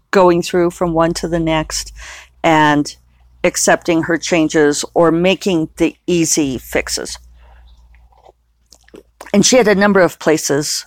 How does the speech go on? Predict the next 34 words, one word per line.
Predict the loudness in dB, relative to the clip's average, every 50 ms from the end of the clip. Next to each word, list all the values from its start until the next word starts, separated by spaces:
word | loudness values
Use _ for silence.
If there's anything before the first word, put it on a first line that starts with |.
| _ _
where | -8 -2 0 2 2 2
she, | 0 -2 -4 -4 -2 -2 -2 -2 -2 -2
um, | -4 -4 -6 -8 -12 _ _ _ _ _ _ _ _ _ _ _ -10
said, | -4 0 2 2 4 4
"I | 4 2 2
think | 2 0 -4 -4 -2
this | -2 -2 0 0 -2
exchange | -6 -8 -8 -6 -4 -4 -4 -4 -6 -8
could | -10 -10 -10
be | -10 -12
cut." | -12 -10 -10 -10 -10 -12 _ _ _ _ _ _ _ _ _ _ _ _ -20 _ _ 0
And | 2 2
they | 4 4
were | 2 2 0
things | 0 0 -2 0 0 -2
that | 0 0
I | 0 0
thought | 0 -2 -4 -6 -4
were | -4 -6
really | -4 -4 -4 -4 -6 -8
funny. | -12 -14 -8 -4 -4 -4 -4 -4 -8 -12 -14 -8 -4
<laughs> | -2 -2 -2 -4 -8 -10 -12 -14 -14 -6 -2 -2 -2 -2 0 0
And | 2 2 2 0 -2 -2 0
they | 2 2 2
amused | 2 2 0 0 0 -2 -2 -2
me. | -2 -2 -2 -2 -6 -12 -12 -10 -4
So | 0 2 2
they | 4 4 4
were | 4 4 4
arguably | 4 4 2 2 2 2 2 2 2 4 2 2 0 0
just | -2 -4 -4 -4 -6 -6 -4
me | -2 -2 -2
indulging | -2 -2 -2 -2 -4 -2 -2 -2 0 0
myself. | 0 0 -2 -2 0 0 0 0 0 -2